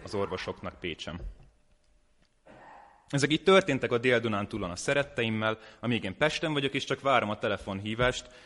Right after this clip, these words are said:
hogy, ö, hogy akkor mi van a hugommal, hogy viselik a helyzetet apukám és az öcsém, mert anyának nyílt csak lehetősége, hogy két hétre befeküdjön a hugommal a pécsi kórházba. És emellett csak sorolhatnám azokat a politikai,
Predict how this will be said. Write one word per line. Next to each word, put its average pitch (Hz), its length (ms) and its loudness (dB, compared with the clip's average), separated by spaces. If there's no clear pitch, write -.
hogy, 110 260 4
ö, 107 160 0
hogy 120 160 0
akkor 120 200 0
mi 135 80 2
van 113 160 0
a 95 60 -2
hugommal, 117 540 2
hogy 107 200 10
viselik 101 420 -6
a 110 120 -8
helyzetet 107 540 0
apukám 110 480 -2
és 90 120 -10
az 101 100 -12
öcsém, 135 300 -2
mert 120 260 -2
anyának 107 460 0
nyílt 98 200 -8
csak - 140 -12
lehetősége, 90 640 -6
hogy 92 360 -8
két 95 260 -6
hétre 92 280 -10
befeküdjön - 560 -10
a 87 40 -6
hugommal 87 540 -10
a 82 200 -10
pécsi - 380 -12
kórházba. 90 580 -14
És - 160 -4
emellett 156 260 4
csak 160 140 -6
sorolhatnám 123 600 0
azokat 107 300 -6
a - 60 -16
politikai, 117 680 -2